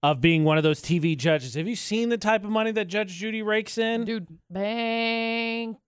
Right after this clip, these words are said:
Speaker 1: A J and McCall for the Auto Matrix Group debate at eight on V F X. Court is in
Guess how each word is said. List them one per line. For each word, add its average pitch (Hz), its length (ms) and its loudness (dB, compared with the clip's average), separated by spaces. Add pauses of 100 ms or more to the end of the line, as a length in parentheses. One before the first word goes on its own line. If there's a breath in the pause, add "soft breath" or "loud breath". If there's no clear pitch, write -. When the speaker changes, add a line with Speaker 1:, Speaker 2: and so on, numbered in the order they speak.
(1200)
Speaker 1:
A 180 160 2
J 196 220 2
and 180 80 0
McCall 170 320 2
for 160 80 -8
the 160 120 2
Auto 160 160 4
Matrix 156 320 -2
Group 147 180 -4
debate 147 340 0
at 135 100 -4
eight 139 180 0
on 123 160 -4
V 139 300 -4
F 135 260 -2
X. 160 320 0
Court 208 360 4
is 202 360 2
in 254 400 4